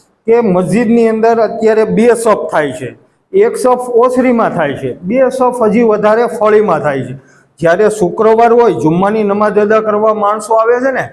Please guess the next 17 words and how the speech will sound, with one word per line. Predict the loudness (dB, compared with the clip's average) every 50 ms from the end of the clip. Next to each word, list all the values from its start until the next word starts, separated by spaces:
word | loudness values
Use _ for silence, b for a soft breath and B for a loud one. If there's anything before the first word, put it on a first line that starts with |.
| B B B B B _
ત્યારે | -2 -2 0 0 0 0
મસ્જિદ | 0 0 -2 -2 -2 0 0 -2 -2 -2 -4
ભરચક | -2 0 0 0 -2 -2 -2 -2 -2 -2 -8 -10 -4 -2
થઈ | 0 0
જાય | 0 0 -2 -2 -4
છે. | -6 -8 -10 -8 -4
નાનું | -2 -2 -2 0 0 0 0 0
એવું | 0 0 0
ગામ | -2 -2 -2 -2 -2
છે, | -2 -2 -2
બાજુમાંથી | 0 0 -2 0 -2 -2 -2 -2 -2 -2 -2 -2
અમૃતપુરથી | -2 0 0 0 -2 -2 -4 -2 -4 -4 -2 0 -2 -2
પણ | -2 -2 -4 -4 -6 -16 -20 b b b b b -6
નમાજીઓ | -4 -2 0 0 0 0 0 2 2 4
આવે | 4 4 4 2 2
છે, | 0 0 0 2 2
એટલે | 0 -2 -2 -2 -2